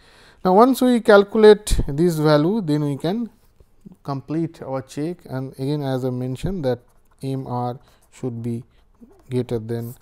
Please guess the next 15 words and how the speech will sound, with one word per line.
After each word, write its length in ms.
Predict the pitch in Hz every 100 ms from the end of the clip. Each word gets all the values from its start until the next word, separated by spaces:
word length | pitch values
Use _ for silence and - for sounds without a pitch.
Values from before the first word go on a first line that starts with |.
| _ _ _
M. 240 | 131 95 - _ _ -
Once 300 | 127 143 151
we 180 | 139
can 240 | 135 135 127
complete 460 | 131 127 131 127
this 160 | 127 123
check, 200 | - 135 _ _ _ _ -
uh, 40 | 127 120
this 220 | 131 127
checking, 360 | - 143 247
we 80 | 247
can 180 | 170 160
say 180 | 147 160
that 280 | 143 127 -
our 240 | 120 123